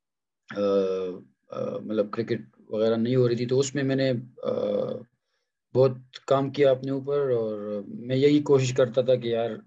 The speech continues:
अ, ये जो मेरे हाथ में है वो करूं, और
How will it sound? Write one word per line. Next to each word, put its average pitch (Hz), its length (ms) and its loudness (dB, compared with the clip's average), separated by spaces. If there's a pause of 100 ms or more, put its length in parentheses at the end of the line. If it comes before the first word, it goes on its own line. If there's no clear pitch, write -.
(140)
अ, 98 420 -8 (640)
ये 135 160 2
जो 131 180 4
मेरे 135 220 6
हाथ 127 200 4
में 131 180 -2
है 131 120 2
वो 123 220 0
करूं, 131 460 -8
और 107 360 -12